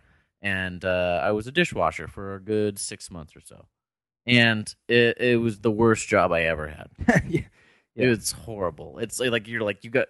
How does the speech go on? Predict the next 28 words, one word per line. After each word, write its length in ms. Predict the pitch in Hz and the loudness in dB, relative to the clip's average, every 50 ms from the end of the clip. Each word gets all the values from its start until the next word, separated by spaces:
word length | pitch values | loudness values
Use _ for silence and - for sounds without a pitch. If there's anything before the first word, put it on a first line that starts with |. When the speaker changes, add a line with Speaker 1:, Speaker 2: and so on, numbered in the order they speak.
| _ | _
Speaker 1:
you're, 140 | 135 135 120 | -10 -10 -8
like, 180 | 110 104 - - - | -6 -8 -6 -2 2
elbows 400 | 131 147 165 156 151 151 143 120 | 2 4 6 6 4 4 4 2
deep 280 | 107 123 123 123 120 - | 4 4 4 4 4 2
at 120 | 110 - | -2 -4
the 60 | 104 | -2
very 200 | 98 131 127 120 | 0 2 2 2
least, 460 | 107 104 113 123 117 107 107 - - | 2 0 0 -2 -2 -2 -4 -6 -6
sometimes 320 | - 127 139 139 123 113 123 | -6 -6 -2 -2 -2 0 -2
up 100 | 117 - | -4 -4
to 100 | - 107 | -8 -12
your 60 | 98 | -12
shoulders 460 | - - 139 131 131 113 110 98 110 | -4 0 2 2 2 0 -2 -6 -8
in 80 | 104 98 | -10 -10
just, 220 | - 104 - - 113 | -12 -14 -14 -12 -14
like, 180 | 104 95 - | -14 -10 0
buckets 380 | - 110 107 - - 120 - - | 2 2 2 2 0 -4 -6 -6
of 100 | 92 85 | -6 -6
muck. 480 | 92 90 95 95 92 90 - _ - - _ _ _ _ _ _ _ _ _ _ _ _ _ - | -8 -4 0 2 2 2 0 _ -8 -20 _ _ _ _ _ _ _ _ _ _ _ _ _ 2
Speaker 2:
Oh, 60 | 110 | 6
I 20 | |
Speaker 1:
And 40 | 104 139 | 8 10
Speaker 2:
can't 180 | 127 123 - | 10 8 8
Speaker 1:
just 160 | - 160 139 | 6 6 6
Speaker 2:
even 160 | 127 120 110 113 | 6 6 6 4
Speaker 1:
trying 120 | 113 107 | 4 4
to, 40 | |
like, 60 | 104 | 4